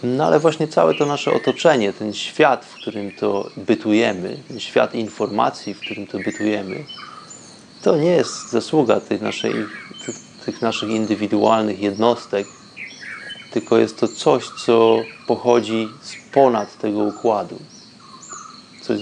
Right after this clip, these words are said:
co zostało zainicjowane, być może w pewien sposób zaprogramowane. Tutaj wydaje się, że jest to układ, który ewoluuje i to układ, który ewoluuje od środka, ewoluuje samodzielnie.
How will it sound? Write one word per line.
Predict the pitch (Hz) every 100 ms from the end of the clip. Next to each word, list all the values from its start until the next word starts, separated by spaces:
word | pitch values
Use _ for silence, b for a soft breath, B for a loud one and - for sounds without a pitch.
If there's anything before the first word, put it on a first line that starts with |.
| 113 -
co | -
zostało | 110 101 120 110 107
zainicjowane, | 98 120 127 - 120 110 120 127 113
być | 98 110 -
może | 107 104
w | 104
pewien | 113 113
sposób | - - - 101
zaprogramowane. | 104 120 - 107 113 110 107 120 101 117 165 B B B B B - - - - -
Tutaj | - 185 135
wydaje | 113 127 123 120
się, | 127 120 117 - -
że | 101 110 113 -
jest | 120 -
to | 120
układ, | 135 - 113
który | - - 120 120
ewoluuje | 110 120 117 110 120 143 117 101 107 110
i |
to | 104 110 110
układ, | 127 123 123 -
który | - 117
ewoluuje | 110 110 110 110 120 117 113 117 - - - - - - -
od | -
środka, | - 123 120 - 104
ewoluuje | 101 104 104 110 110 101
samodzielnie. | - 104 101 110 113 98 92